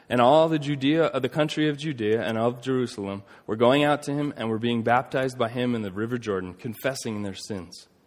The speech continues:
So J-, Mark makes the, the point that Jesus is Lord. And then he goes on to say that Jesus does something for us. Not because we've earned it, not because we want it, but because he is Lord, Jesus gives us new life.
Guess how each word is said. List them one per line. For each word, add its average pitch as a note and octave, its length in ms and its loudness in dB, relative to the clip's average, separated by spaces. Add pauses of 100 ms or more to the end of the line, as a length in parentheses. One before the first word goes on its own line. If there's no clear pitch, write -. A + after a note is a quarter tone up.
(600)
So D3 280 6 (220)
J-, B2 160 -14 (240)
Mark D3 300 6
makes C#3+ 260 2
the, C3+ 300 4
the A#2 80 -8
point B2 400 -2
that B2 120 0
Jesus A#2+ 440 0
is A#2+ 120 -6
Lord. B2 360 4
And B2+ 120 2
then C#3 120 4
he D3 80 4
goes C#3 240 4
on A#2+ 240 4
to C3+ 60 -8 (120)
say A2+ 180 4
that A#2 140 -2
Jesus B2+ 420 0
does B2+ 360 0
something A2 360 -4 (120)
for C3+ 180 0
us. - 320 -10 (540)
Not D3+ 220 4
because D3 300 0
we've B2 160 0
earned D#3 280 2
it, F#3+ 200 -4
not A#2+ 240 0
because A#2+ 320 -4
we A2+ 120 -2
want A#2 360 2
it, G2+ 120 -6 (300)
but G#2+ 140 -4
because B2 560 -2
he A2+ 160 -2
is G#2 160 -2
Lord, G#2+ 420 0 (320)
Jesus C3+ 380 -2
gives G#2+ 260 -2
us G#2 140 -6
new A#2+ 200 0
life. G#2+ 440 0